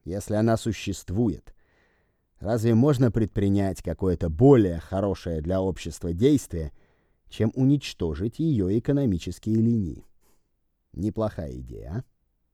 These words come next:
Так вот, если мы собираемся атаковать и уничтожить идею о том, что исследования разума должны финансироваться бесконечно, боюсь, будет лучше,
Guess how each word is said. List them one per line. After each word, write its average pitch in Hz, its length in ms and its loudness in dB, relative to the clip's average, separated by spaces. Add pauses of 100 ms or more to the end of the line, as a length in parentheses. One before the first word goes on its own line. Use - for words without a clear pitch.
(2000)
Так 113 160 4
вот, 175 140 8
если 127 240 0
мы 131 120 4
собираемся 131 600 4
атаковать 117 680 2
и 104 80 -2
уничтожить 107 760 2
идею 98 360 2
о 92 80 2
том, 107 240 0
что 85 240 -4
исследования 107 840 2
разума 87 500 0 (420)
должны 110 380 4
финансироваться 104 720 2
бесконечно, 117 960 4 (840)
боюсь, 135 580 4
будет 92 380 -4
лучше, 147 480 2